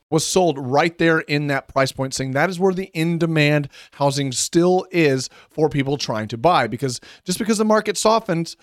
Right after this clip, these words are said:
doesn't mean that people still, or prices are really high when you compare mortgages, doesn't mean people still need to buy homes. It just means that the prices are too high for where they can afford. So where they could afford in March of this year is drastically different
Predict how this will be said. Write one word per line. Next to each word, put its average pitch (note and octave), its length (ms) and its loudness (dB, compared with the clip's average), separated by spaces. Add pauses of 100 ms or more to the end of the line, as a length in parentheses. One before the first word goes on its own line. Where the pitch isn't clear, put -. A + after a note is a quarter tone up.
(220)
doesn't F#3 300 2
mean F3 180 0
that D#3 140 -4
people E3+ 240 -6
still, E3+ 440 0
or D3 160 4
prices D#3 480 -2
are C3 60 -6
really F#3 260 2
high F#3 300 2
when D3+ 200 -4
you C#3+ 100 -10
compare D#3 340 -2
mortgages, E3 500 0 (240)
doesn't G#3 200 0
mean A3+ 120 -2
people G#3 200 -4
still F3 160 -6
need D#3+ 80 -2
to D3 80 -4
buy B2 140 -4
homes. D3+ 380 0 (280)
It F#3+ 80 2
just G3 180 -2
means F3 240 -2
that D3 140 0
the D3 60 -8
prices F3 280 -4
are D#3 80 -6
too D#3 160 -4
high C#3+ 200 2
for C#3+ 120 -8
where B2+ 140 -4
they A#2+ 100 -6
can B2+ 120 -12
afford. D3+ 360 0 (220)
So - 120 -6
where D#3+ 140 4
they F3 120 2
could E3+ 120 0
afford F3 500 2
in D3+ 460 2
March D3 420 0
of F3 120 -2
this D3 200 -2
year D#3 160 0
is C#3+ 200 -6
drastically D3+ 720 -4
different D#3+ 400 -2